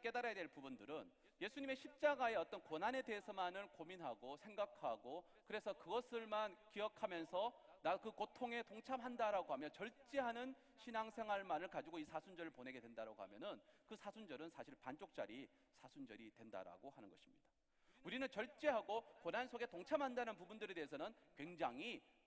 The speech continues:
잘 훈련됐고 잘 하고 있습니다. 그러나 그곳에서 또 중요한 부분들은 바로 이 예수 그리스도께서 우리를 위해서 십자가에 못 박혀 죽으시고 그 죽으심을 통해서 우리가 구원의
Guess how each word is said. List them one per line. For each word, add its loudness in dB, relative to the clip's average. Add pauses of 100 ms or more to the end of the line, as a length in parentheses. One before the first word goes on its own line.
(180)
잘 -2 (280)
훈련됐고 -4
잘 -2
하고 -6
있습니다. -12 (420)
그러나 4 (280)
그곳에서 -2
또 -4
중요한 0
부분들은 -6 (240)
바로 6
이 0 (760)
예수 -2
그리스도께서 -4 (200)
우리를 -2
위해서 0 (180)
십자가에 4
못 0
박혀 -4
죽으시고 -10 (280)
그 -6
죽으심을 0
통해서 0
우리가 2
구원의 4